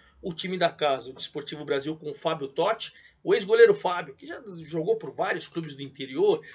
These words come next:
mas na reta final do campeonato ele jogou inclusive no Comercial, no Desportivo Brasil, enfim. Fez um jogo treino com o Palmeiras, perdeu por três a um,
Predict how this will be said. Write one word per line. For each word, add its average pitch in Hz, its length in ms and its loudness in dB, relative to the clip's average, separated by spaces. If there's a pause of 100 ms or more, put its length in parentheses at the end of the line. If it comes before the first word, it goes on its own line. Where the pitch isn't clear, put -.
(140)
mas 220 240 4
na 220 60 2
reta 196 260 2
final 175 320 -2
do 160 60 -6
campeonato 170 520 -4
ele 208 120 -8
jogou 180 320 -2
inclusive 175 400 -8
no 160 100 -6
Comercial, 151 640 -2
no 127 80 -12
Desportivo 139 460 -12
Brasil, 135 420 -8
enfim. 151 340 -16 (1300)
Fez 214 360 2
um 208 80 -2
jogo 180 300 6
treino 147 360 0
com 151 180 -6
o 147 40 -6
Palmeiras, 156 520 2
perdeu 160 340 -2
por 151 140 -8
três 151 280 -6
a 131 60 -4
um, 175 260 -4